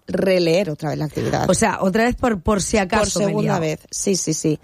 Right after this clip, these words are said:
Speaker 1: Porque ya has hecho como tres vistazos a la actividad. Entonces te dice, colorea los seres vivos. Y ya te fijas que uno es una roca, no lo vas a colorear. Te fijas que es el sol,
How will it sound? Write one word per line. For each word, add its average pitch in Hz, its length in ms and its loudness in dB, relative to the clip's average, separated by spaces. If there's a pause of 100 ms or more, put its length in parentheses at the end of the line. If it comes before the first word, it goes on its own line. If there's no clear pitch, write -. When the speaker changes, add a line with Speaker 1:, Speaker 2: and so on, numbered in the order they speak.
(360)
Speaker 1:
Porque 208 440 2
ya 220 260 2
has 240 100 -4
hecho 254 420 0
como 175 560 2
tres 196 160 0
vistazos 190 380 -2
a 165 60 2
la 160 80 2
actividad. 156 400 -2 (320)
Entonces 196 420 2
te 180 80 0
dice, 170 240 -2
colorea 170 420 2
los 220 140 -2
seres 160 300 -2
vivos. 151 340 -4 (140)
Y - 60 0
ya 175 80 2
te 175 120 0
fijas 165 240 -2
que 175 80 0
uno 165 140 2
es 160 100 -4
una 165 140 2
roca, - 260 0
no 185 120 -2
lo 156 100 2
vas 156 120 -4
a 160 60 -4
colorear. 190 580 0 (360)
Te 170 100 -8
fijas 165 260 -4
que 160 100 -2
es 156 120 -2
el 156 140 2
sol, 180 420 0